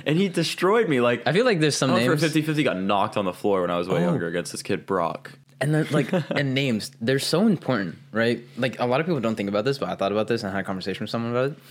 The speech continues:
Speaker 2: So, names kinda, they preset how the kid's gonna be.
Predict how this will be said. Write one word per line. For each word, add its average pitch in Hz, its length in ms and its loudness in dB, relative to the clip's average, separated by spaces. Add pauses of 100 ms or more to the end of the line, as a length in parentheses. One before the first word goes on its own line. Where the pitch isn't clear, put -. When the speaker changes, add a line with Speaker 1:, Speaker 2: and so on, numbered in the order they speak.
(280)
Speaker 2:
So, 120 300 2 (760)
names 131 480 0
kinda, 110 360 -2 (400)
they 107 260 0
preset 117 840 -2 (560)
how 95 560 -2
the 101 60 -6
kid's 98 200 -6
gonna 92 120 -6
be. 87 220 -8